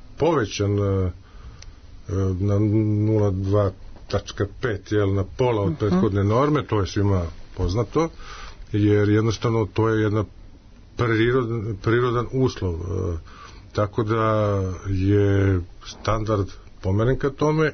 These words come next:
Speaker 1: i stepenasto će se ići se ka potpuno evropskom koji je nula nula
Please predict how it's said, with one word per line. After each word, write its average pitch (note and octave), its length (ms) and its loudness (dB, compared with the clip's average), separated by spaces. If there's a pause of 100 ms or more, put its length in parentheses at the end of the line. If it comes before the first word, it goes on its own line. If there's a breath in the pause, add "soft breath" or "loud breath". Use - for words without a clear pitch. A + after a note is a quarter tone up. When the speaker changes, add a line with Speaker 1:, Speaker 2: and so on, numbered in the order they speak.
Speaker 1:
i G#2+ 80 0
stepenasto A2 640 -2
će - 140 -6
se F#2+ 80 -4
ići G2+ 280 -2
se G2 300 -4
ka F#2 280 0 (460)
potpuno G#2 400 0
evropskom G#2 400 0
koji G2+ 180 2
je F#2+ 40 0
nula G2+ 280 2
nula F#2 260 0